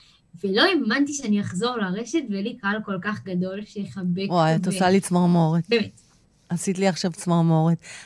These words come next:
Speaker 2: אז רגע, נעלמת מהרשת ב-, ב-,
Speaker 1: נעלמתי.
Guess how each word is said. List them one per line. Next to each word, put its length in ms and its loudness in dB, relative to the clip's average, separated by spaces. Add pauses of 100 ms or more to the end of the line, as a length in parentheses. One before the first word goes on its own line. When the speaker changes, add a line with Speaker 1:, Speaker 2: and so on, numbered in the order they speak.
(160)
Speaker 2:
אז 180 4
רגע, 280 6 (220)
נעלמת 480 4
מהרשת 520 2 (120)
ב-, 60 -12 (920)
ב-, 260 4 (420)
Speaker 1:
נעלמתי. 460 0